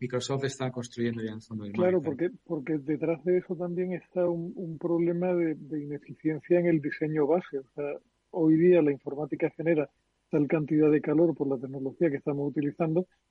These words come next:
Speaker 2: que el coste energético gordo viene de, de la necesidad de enfriar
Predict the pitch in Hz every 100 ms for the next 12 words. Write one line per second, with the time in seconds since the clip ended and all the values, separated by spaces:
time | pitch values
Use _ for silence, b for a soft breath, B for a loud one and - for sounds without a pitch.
0 | _ - 135 - 139 - 160 143 165 139
1 | 139 160 151 156 160 165 139 151 160 170
2 | 170 180 185 143 151 143 143 139 - 131
3 | 147 151 156 175 151 - 143 151 165